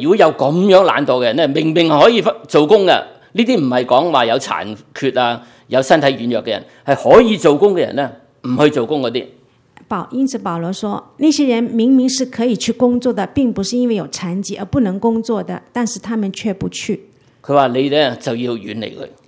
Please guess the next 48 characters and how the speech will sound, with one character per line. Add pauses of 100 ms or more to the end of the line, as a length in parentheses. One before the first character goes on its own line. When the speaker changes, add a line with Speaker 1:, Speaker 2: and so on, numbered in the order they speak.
(500)
Speaker 2:
他
說，
你
就
要
遠
離
他
們。
Speaker 1:
呢
個
係
一
個
好
大
嘅
動
作。 (240)
Speaker 2:
這
是
一
個
很
大
的
動
作。 (640)
Speaker 1:
第
七
節
佢
話，
你
們
自
己
原
知
道
應
當
怎
樣
效
法
我
們。